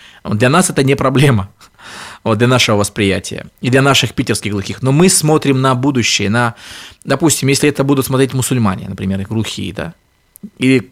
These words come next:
люди из этой культуры, для них важно все-таки, чтобы это был мужчина. Они воспринимают информацию от мужчины. Или, допустим, это будут какие-то радикальные христиане. Мы хотим, чтобы они использовали эту Библию для себя.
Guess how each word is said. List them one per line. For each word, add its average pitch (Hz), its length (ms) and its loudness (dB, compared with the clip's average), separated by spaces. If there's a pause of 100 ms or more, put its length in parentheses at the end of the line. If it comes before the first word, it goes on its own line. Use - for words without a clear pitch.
люди 143 340 2
из 127 80 4
этой 135 140 2
культуры, 120 400 0
для 107 120 2
них 151 200 0
важно 160 320 2
все-таки, - 260 -4
чтобы 127 160 -4
это 139 80 -2
был 139 160 2
мужчина. 135 480 0 (440)
Они 135 200 2
воспринимают 151 640 2
информацию 135 580 0
от 131 200 -2
мужчины. - 440 -4 (520)
Или, 160 200 4
допустим, 160 420 4
это 156 120 2
будут 156 240 4
какие-то 156 500 2
радикальные 143 640 2
христиане. 107 720 0
Мы 120 100 -2
хотим, 139 280 0
чтобы 143 180 2
они 147 160 4
использовали 135 600 2
эту 117 120 -2
Библию 131 300 2
для 113 120 0
себя. 117 420 -2